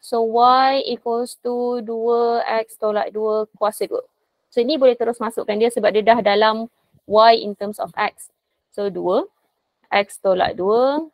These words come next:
kuasa dua D X. And then semua ni adalah basic integration. Tinggal nak integrate macam biasa sahaja.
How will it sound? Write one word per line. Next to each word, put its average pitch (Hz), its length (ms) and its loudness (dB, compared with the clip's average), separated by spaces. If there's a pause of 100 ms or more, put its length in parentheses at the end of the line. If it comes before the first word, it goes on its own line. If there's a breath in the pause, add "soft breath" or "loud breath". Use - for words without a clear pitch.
kuasa 180 400 -6
dua 208 560 -2 (320)
D - 160 -8
X. - 320 -8 (520)
And 202 120 0
then 277 120 6
semua 277 520 2
ni 311 160 -2
adalah 220 240 2
basic 220 320 -2
integration. 220 640 -4 (320)
Tinggal 226 480 0
nak 233 80 -2
integrate 226 480 -2
macam 220 560 -2
biasa 226 560 -2
sahaja. 196 480 -2